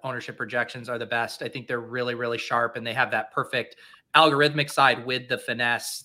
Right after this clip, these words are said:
that Adam is just so good at. And, um, I like looking at one week season. I like looking at stochastic. I'll aggregate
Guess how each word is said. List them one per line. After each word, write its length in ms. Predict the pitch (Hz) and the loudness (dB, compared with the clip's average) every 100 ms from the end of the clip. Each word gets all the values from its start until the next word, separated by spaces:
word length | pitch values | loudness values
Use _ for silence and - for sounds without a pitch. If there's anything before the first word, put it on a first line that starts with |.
| - | 0
that 320 | 120 110 107 - | 2 2 -2 -2
Adam 300 | 120 117 113 | 2 2 -2
is 100 | 110 | -8
just 300 | - 110 - | -8 -8 -6
so 160 | 131 120 | -4 -4
good 240 | 117 113 | -2 -2
at. 240 | 113 113 - - - | 0 -2 -4 -14 -6
And, 280 | 139 131 123 | -4 2 4
um, 360 | 117 110 104 - | 6 4 2 0
I 40 | |
like 280 | 120 123 107 | 2 2 0
looking 300 | 127 123 120 | -2 -4 -2
at 160 | 113 107 | -2 -2
one 160 | 123 | -4
week 120 | 117 - | -4 -6
season. 380 | 190 175 160 | -6 -2 0
I 60 | 135 | 0
like 200 | 117 - | 0 -2
looking 260 | 123 120 110 | -6 -6 -8
at 80 | |
stochastic. 600 | - 120 - 139 143 131 123 | -6 -6 4 4 4 0 -2
I'll 160 | 110 127 | 2 4
aggregate 560 | 131 131 123 123 123 | 4 2 -2 -4 -4